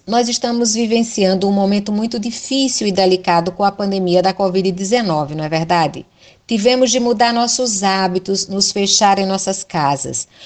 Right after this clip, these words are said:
Muitos tiveram perdas de entes queridos, amigos. Isso tudo mexeu com nossas vidas.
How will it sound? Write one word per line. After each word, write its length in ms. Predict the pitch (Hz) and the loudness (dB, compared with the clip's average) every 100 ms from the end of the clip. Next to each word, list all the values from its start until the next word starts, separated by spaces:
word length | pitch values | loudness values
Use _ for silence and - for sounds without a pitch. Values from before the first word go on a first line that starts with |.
| - - | -18 -2
Muitos 520 | 277 339 302 180 175 | 2 2 2 0 0
tiveram 400 | 220 220 226 233 | 0 2 2 2
perdas 560 | - 240 254 208 214 | 0 4 4 4 0
de 100 | 196 | 2
entes 240 | 180 175 - | 2 2 -4
queridos, 680 | 233 226 214 220 175 170 185 | -6 -2 0 0 0 0 0
amigos. 720 | 175 180 190 202 180 185 - | 0 2 2 2 2 0 0
Isso 240 | 269 302 285 | -2 -2 -2
tudo 240 | 262 262 | -4 0
mexeu 440 | 254 254 - 240 233 | 2 2 4 2 0
com 100 | 226 | -2
nossas 420 | 226 226 247 185 | -2 0 -2 0
vidas. 460 | 160 147 139 - | -2 -2 -6 -8